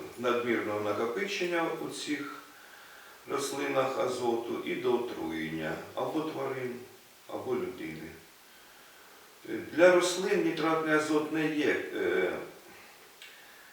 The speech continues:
токсичним. І саме тому він нака-, накопичується у великих кількостях. Для людини нітратний азот є токсичним. Але не сам нітратний азот, не сама його нітратна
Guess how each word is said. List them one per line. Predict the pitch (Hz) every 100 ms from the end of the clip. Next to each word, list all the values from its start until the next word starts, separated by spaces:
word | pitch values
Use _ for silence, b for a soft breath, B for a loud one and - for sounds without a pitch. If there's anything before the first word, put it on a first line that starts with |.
| B B
токсичним. | - 135 - - 78 - 78 76 69 76 - - - -
І |
саме | 113 156 175
тому | 175 107 92
він | 92
нака-, | 92 92 - -
накопичується | 98 110 - 110 101 - 101
у |
великих | 101 101 101 98
кількостях. | - - 90 - 90 90 -
Для | 147
людини | 160 175 208 - 101
нітратний | 98 - - - 87
азот | - 87 - - - -
є | 82 113
токсичним. | 117 151 156 - - - - - - - B B B B B
Але | - 147 185
не | 190
сам | 185 - - - 185
нітратний | - - - - - 85
азот, | - 101 - - 92
не | 104 143
сама | 147 - 170 170 151
його | 113 -
нітратна | 98 98 - 92 - 92